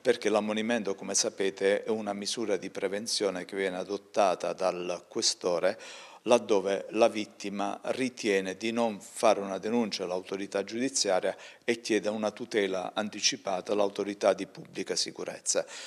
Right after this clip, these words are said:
Ammonimento che è uno strumento molto utile, perché poi se uno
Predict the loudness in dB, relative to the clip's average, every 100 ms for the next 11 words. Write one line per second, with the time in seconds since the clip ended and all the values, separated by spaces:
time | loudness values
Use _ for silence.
0 | -14 -4 0 2 2 4 4 4 4 2
1 | -2 -2 -4 -4 -6 -8 -6 -2 -2 -2
2 | -6 -12 -10 -12 -12 0 4 4 2 -8
3 | -20 _ _ -6 -4 -4 -6 -8